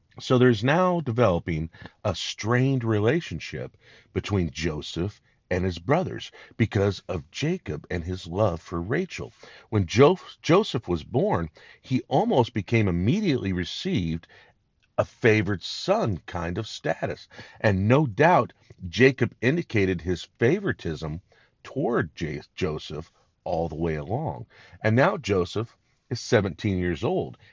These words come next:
and he's out, as all of the boys were engaged in the industry of shepherding. But his brothers had been goofing off,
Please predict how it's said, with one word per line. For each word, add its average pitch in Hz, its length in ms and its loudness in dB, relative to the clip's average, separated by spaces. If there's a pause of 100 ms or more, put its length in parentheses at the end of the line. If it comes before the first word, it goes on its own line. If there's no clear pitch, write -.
and 147 120 -2
he's 147 220 0
out, 101 380 4 (920)
as 165 180 4
all 107 220 12
of 92 80 -2
the 98 40 -4
boys 151 380 0
were 98 100 0
engaged 101 560 -2
in 87 140 -2
the 90 120 -8
industry 90 600 -6 (360)
of 107 100 -4
shepherding. - 580 -8 (360)
But 113 100 4
his 104 160 -2
brothers 123 560 0
had 98 180 -2
been 82 220 -6
goofing 80 420 -10
off, 87 360 -4